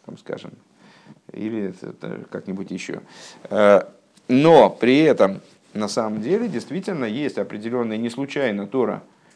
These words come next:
называет взаимоотношения между этими уровнями, э, высотой или низостью. Э, потому что действительно, э, есть определённая с-, связь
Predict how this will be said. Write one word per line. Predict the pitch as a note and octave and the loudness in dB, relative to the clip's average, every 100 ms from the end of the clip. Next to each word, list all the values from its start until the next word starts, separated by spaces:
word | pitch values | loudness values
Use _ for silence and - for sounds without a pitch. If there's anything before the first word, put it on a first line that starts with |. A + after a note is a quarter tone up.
| _ - | _ -12
называет | G#2+ A2 B2 B2 G2+ - - _ - _ _ _ _ _ _ _ | -8 -4 0 2 0 -2 -10 _ -20 _ _ _ _ _ _ _
взаимоотношения | - A#2 A2+ B2 C3 D#3 A2+ G2+ | -6 -4 -2 -2 -2 0 -2 -2
между | G#2+ A2 | -2 -2
этими | A2 B2+ | -4 -4
уровнями, | F3 B3 F#3+ B2+ G#2+ G#2 G#2 _ - | -2 -2 0 -2 -4 -6 -10 _ -6
э, | G#2 G2+ | -2 -2
высотой | G#2 A#2 A#2 C#3+ A#2+ F2+ - _ _ _ _ _ _ _ - | -2 -4 -4 -4 -2 -4 -6 _ _ _ _ _ _ _ -6
или | A2 G2+ | -4 -4
низостью. | F#2+ F2+ F#2+ - F#2+ _ _ _ _ _ _ _ - | -6 -8 -12 -16 -18 _ _ _ _ _ _ _ -12
Э, | - G2+ | -4 -4
потому | G2+ A#2+ C3 | 0 0 0
что | C3+ B2+ | -2 -6
действительно, | B2+ - F#3 B3 D#3 A#2+ G2 - _ _ _ - | -8 -8 -6 -4 -4 -4 -4 -8 _ _ _ -8
э, | G#2 G#2 G2+ G2+ G2+ G2+ | -4 -2 0 0 0 -2
есть | G2+ G2 G#2+ A2 | -4 -4 -4 -2
определённая | D#3 D#3 C3 A#2+ A#2+ C3+ D3 D3+ D#3 | -4 -4 -6 -2 -2 -2 -2 0 -2
с-, | - - - - - | -6 -18 -20 -18 -16
связь | - F3 D#3+ F#2+ - | -4 2 4 4 -2